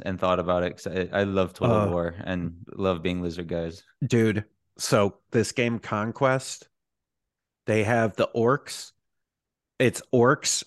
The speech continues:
Speaker 2: and, and, and dinosaurs. So, like, one of their war leaders is an orc on the back of a T-Rex. It's frigging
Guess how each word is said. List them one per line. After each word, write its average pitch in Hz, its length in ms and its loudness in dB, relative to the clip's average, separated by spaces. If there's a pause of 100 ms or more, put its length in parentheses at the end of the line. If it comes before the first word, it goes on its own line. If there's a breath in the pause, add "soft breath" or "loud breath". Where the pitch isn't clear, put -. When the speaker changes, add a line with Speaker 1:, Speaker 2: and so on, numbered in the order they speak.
Speaker 2:
and, 107 360 2 (280)
and, 104 360 -2
and 101 440 -4
dinosaurs. 95 760 -2 (300 soft breath)
So, - 220 4
like, 110 260 4
one 117 240 4
of 127 160 2
their 120 180 6
war 107 360 4
leaders 160 600 2 (340 soft breath)
is 113 160 0
an 117 200 4
orc 117 300 2
on 107 100 -2
the 110 80 0
back 104 280 -2
of 107 100 -2
a 98 60 0
T-Rex. 95 680 -8 (120)
It's - 320 0 (260)
frigging 117 600 0